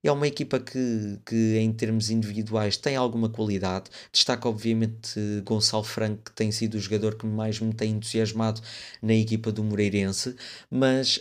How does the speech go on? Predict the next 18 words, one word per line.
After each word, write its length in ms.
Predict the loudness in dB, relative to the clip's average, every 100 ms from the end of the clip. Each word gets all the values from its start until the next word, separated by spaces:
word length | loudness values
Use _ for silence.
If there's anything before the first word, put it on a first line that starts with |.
| 2
ah, 440 | 2 4 4 2
o 80 | 0
Moreirense, 800 | 0 2 4 4 2 0 -2 -4 -8 _ _ -2
ah, 480 | 2 4 2 0 -2 -4 -4 -6 -4
tem 140 | 2 2
apresentado 720 | 2 0 0 2 4 4 2
um 80 | -2
futebol 300 | 0 2 2
positivo, 580 | 2 0 2 -2 -2
com 200 | 0 0
bons 240 | 2 0 0
resultados. 680 | 0 -2 0 0 0 -4 -10 -14 -2
Ainda, 760 | 4 6 6 6 6 6 6 4
ainda 280 | 4 4 4
este 240 | 4 2
fim 160 | 0 0
de 60 |
semana 500 | 0 2 2 2 -2